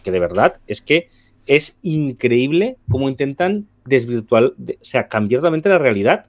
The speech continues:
porque es que no tiene ningún sentido ese relato. O sea, podrás quejarte más de otro tipo de políticas o menos, pero en lo internacional no tiene ningún sentido.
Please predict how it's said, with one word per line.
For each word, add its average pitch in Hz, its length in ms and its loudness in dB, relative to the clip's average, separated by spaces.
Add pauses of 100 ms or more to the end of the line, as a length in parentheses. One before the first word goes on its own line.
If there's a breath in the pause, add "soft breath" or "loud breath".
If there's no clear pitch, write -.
porque 113 180 -8
es - 40 -10
que 180 80 -4
no 185 60 0
tiene 175 220 0
ningún 156 160 -2
sentido 139 260 -4
ese 135 140 -2
relato. 143 340 0
O - 500 -12
sea, 143 160 0
podrás 147 220 2
quejarte 202 400 -2
más 196 260 -2
de 185 60 -4
otro 165 100 -6
tipo 180 220 0
de 170 80 6
políticas 185 640 0
o 147 80 -2
menos, 120 460 -4
pero 107 160 -2
en 110 100 -2
lo 107 60 -2
internacional 104 800 -2
no 139 180 -6
tiene 185 220 -2
ningún 135 260 -6
sentido. 101 480 -8